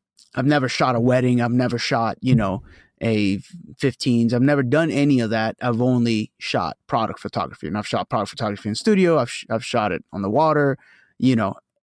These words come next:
and, and, and that's just it. I mean, I can edit videos. I can. I don't have any problems doing it. I know Final Cut like the back of my hand, but I wouldn't consider myself a videographer. You know, I don't think that those skills translate maybe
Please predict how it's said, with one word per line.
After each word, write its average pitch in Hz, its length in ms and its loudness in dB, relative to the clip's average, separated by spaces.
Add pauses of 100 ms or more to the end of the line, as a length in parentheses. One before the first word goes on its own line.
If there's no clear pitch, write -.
(220)
and, - 400 -2 (1400)
and, 151 180 2
and 151 200 0
that's 185 180 2
just 196 220 -2
it. 285 180 2
I 143 60 4
mean, 139 200 2
I 190 160 -2
can 143 320 0
edit 143 380 0
videos. 123 680 -2 (320)
I 123 120 -6
can. - 420 -4 (140)
I 135 80 -2
don't 170 100 2
have 127 140 0
any 165 180 2
problems 117 320 -2
doing 113 260 -2
it. 143 140 -4 (180)
I 123 120 -2
know 139 160 2
Final 135 300 0
Cut 135 200 -2
like 131 160 -2
the 131 60 -6
back 127 240 -2
of 127 60 -2
my 139 100 2
hand, 190 260 0
but 147 160 2 (1160)
I 160 100 2
wouldn't 202 240 4
consider 208 320 2
myself 165 400 2
a 123 60 0
videographer. 117 640 -2
You 135 80 2
know, 131 80 2
I 127 140 0
don't 214 180 -2
think 233 180 -2
that 160 160 -2
those 139 180 0
skills 220 460 -2
translate 156 580 -2
maybe 139 520 2